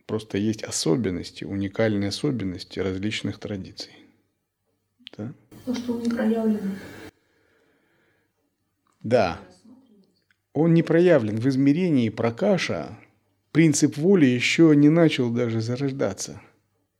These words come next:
Speaker 1: В измерении пракаша должен быть хотя бы субъект.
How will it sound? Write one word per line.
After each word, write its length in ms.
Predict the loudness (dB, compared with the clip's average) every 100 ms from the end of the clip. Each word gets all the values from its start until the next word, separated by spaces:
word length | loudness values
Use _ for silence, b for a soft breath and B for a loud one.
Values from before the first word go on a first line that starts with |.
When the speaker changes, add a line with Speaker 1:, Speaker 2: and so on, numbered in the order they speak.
| _ _ b b b b b b b b b _
Speaker 1:
В 120 | -4
измерении 500 | 2 4 4 6 4
пракаша 640 | 4 0 2 4 4 2
должен 380 | 4 4 4 4
быть 140 | 2 2
хотя 360 | -2 2 2
бы 120 | 4
субъект. 680 | 0 0 -2 -2 -2 -4 -12